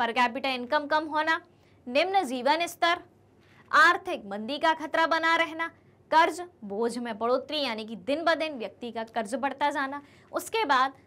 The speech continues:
संसाधन का उचित उपयोग ना हो पाना। ठीक है, ये सब क्या है? आर्थिक प्रभाव है। अभी अपन ने बहुत ही शॉर्ट में देखे, अब इनकी भी डिटेल हम देख लेते हैं। पहला प्रभाव जो आर्थिक प्रभाव है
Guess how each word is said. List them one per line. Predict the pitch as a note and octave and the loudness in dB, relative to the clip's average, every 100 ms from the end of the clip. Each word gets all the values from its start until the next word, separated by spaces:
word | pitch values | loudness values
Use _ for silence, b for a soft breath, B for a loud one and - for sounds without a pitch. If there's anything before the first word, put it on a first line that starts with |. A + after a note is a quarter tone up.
| - | -8
संसाधन | D4+ D4 E4 D#4+ A#3+ G3+ | -6 -2 0 0 -2 -8
का | G3+ G#3+ - | -4 -6 -6
उचित | G#3 - B3+ B3+ | -14 -10 -12 -12
उपयोग | - - G3 F#3 G3+ _ - | -18 -16 -12 -12 -16 _ -16
ना | F#3 F#3 F#3+ | -12 -10 -10
हो | G3+ - D3+ | -12 -18 -20
पाना। | - - - - _ b b - | -20 -20 -20 -20 _ b b -14
ठीक | C4+ | -8
है, | B3+ | -6
ये | A#3 | -4
सब | A#3+ D4 D4 | -4 -4 -2
क्या | C4+ | -4
है? | C#4 - | -6 -6
आर्थिक | A3+ A3+ D#4+ | -4 -4 -4
प्रभाव | D4+ C#4+ D4 C#4 | -2 2 4 2
है। | C#4+ B B B | -2 B B B
अभी | B3+ B3+ F#4 | -2 2 2
अपन | F#4 E4+ | 2 2
ने | E4+ | 0
बहुत | C#4+ C#4 C4 | 0 2 0
ही | C#4+ | -2
शॉर्ट | C#4+ A3 A3+ | -4 -4 -4
में | C4 | -6
देखे, | C4 C4 - b b - | -8 -10 -20 b b 0
अब | D#4+ D4+ | 0 2
इनकी | C#4 D#4 C#4+ | -4 -4 -4
भी | G#3+ C#4 | -4 -6
डिटेल | A#3 C#4+ D4+ | -2 2 2
हम | C#4+ D4+ | 0 -2
देख | C4+ C4+ | -2 0
लेते | C#4+ C#4+ C#4 | -4 -4 -6
हैं। | C#4 C#4 | -8 -6
पहला | C4+ C4 D#4 F4 | -4 -2 0 0
प्रभाव | C#4+ C4 G3+ G#3+ | 0 -4 -2 -2
जो | A3 | -2
आर्थिक | G#3 G#3+ C4 | -2 -4 -8
प्रभाव | A#3 A3 A3+ B3+ B3 | -8 -6 0 0 2
है | C4+ | 0